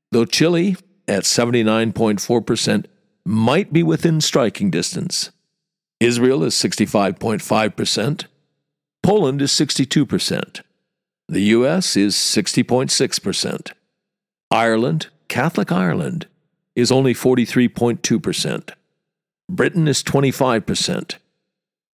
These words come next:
Bringing up the rear, those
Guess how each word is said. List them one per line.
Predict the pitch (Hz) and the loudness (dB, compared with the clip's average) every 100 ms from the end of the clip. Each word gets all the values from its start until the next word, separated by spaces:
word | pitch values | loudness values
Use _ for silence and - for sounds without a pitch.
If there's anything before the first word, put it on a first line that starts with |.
| - | -10
Bringing | 82 90 127 170 170 156 | -6 0 2 4 2 0
up | - | 0
the | 156 | 0
rear, | 131 85 58 57 - _ _ _ _ _ - | 2 2 0 -4 -10 _ _ _ _ _ -2
those | 131 135 | 0 0